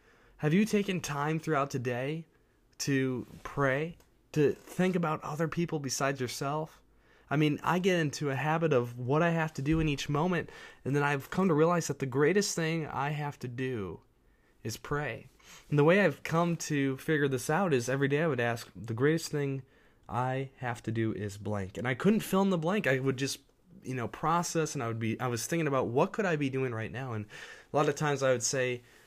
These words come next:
uh, you know, "The greatest thing I can do today is help someone else," or, you know, "achieve this," or "get my to-do list done," or, or work and dream or think. And I think the greatest thing we can do is to pray. And it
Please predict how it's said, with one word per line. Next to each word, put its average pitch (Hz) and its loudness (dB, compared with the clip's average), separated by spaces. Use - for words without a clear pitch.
uh, 117 -4
you 131 -2
know, 131 0
"The 117 0
greatest 147 4
thing 143 0
I 120 0
can 120 -6
do 117 0
today 113 0
is 101 -4
help 113 -4
someone 110 -6
else," - -12
or, 104 -4
you 110 -4
know, 101 -4
"achieve 120 -4
this," 113 0
or 110 0
"get 123 0
my 117 -2
to-do 120 2
list 107 0
done," 107 -4
or, 104 -8
or 113 -6
work 127 -2
and 107 -2
dream 123 -4
or 107 -4
think. 139 -2
And 104 -2
I 117 -2
think 185 2
the 143 0
greatest 139 4
thing 131 0
we 120 0
can 110 -2
do 120 -2
is 98 -6
to - -10
pray. 110 -6
And 113 -2
it 113 -14